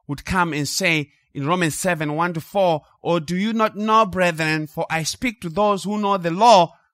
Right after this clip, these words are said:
There are a lot of preachers who don't know the law. "That the law has dominion over a man as long as he lives. For the woman who has a husband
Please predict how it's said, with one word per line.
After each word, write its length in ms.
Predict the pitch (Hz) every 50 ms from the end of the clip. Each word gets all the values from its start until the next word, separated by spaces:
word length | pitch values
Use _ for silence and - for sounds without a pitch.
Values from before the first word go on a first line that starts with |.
| _ _ _ _ _ _ _ _ _ _ _ _ _ _ _ _ _ _ _
There 80 | - 107
are 40 | 117
a 20 |
lot 100 | 143 147
of 160 | 143 135 -
preachers 340 | - 127 107 - 117 104 95
who 100 | 123 127
don't 200 | 117 120 120 120
know 140 | 113 107 107
the 100 | 101 101
law. 260 | 104 104 101 104 98 - _ _ _ _ -
"That 180 | - 170 170 165
the 100 | 175 175
law 400 | 196 233 269 294 277 233 196 180
has 260 | 165 170 175 165 139
dominion 540 | 147 170 180 208 269 302 311 294 254 202 -
over 160 | - - 196 -
a 120 | 151 180
man 500 | 185 190 208 247 277 285 233 196 185 180 -
as 200 | 160 170 170 156
long 240 | 170 190 196 202 - -
as 200 | 156 160 147 139
he 180 | 190 247 285
lives. 380 | 262 175 151 147 147 143 - - _ _ _ _ _ _
For 140 | - - 185
the 140 | 175 180 175
woman 440 | 190 247 285 302 285 262 226 208 202
who 200 | 196 220 240 226
has 160 | 202 185 170
a 100 | 180 170
husband 640 | 151 170 220 254 247 247 220 190 175 175 175 180